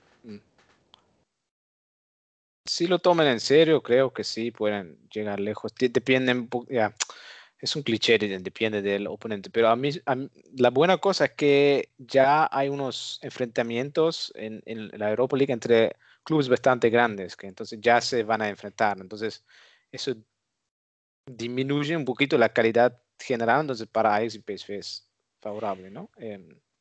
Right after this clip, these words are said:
pero bueno, depende de cómo, cómo que se quede serio. Creo que, que sí son clubes que pueden llegar lejos, pero depende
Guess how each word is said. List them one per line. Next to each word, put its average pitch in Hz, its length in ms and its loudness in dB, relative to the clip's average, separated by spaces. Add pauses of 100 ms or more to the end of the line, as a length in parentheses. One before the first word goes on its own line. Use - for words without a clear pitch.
(220)
pero 104 160 0
bueno, 135 260 2
depende 156 440 -2
de 123 100 -2
cómo, 123 300 -8
cómo 113 200 -14
que 110 120 -12
se - 80 -18
quede 120 100 0
serio. 139 300 -2 (260)
Creo 135 260 4
que, 113 640 2 (160)
que 110 120 -10
sí - 160 -10
son 131 140 -10
clubes 127 280 -6
que - 100 -16
pueden 113 440 -2
llegar 101 240 -6
lejos, 98 200 -10
pero 113 160 -2
depende 123 460 0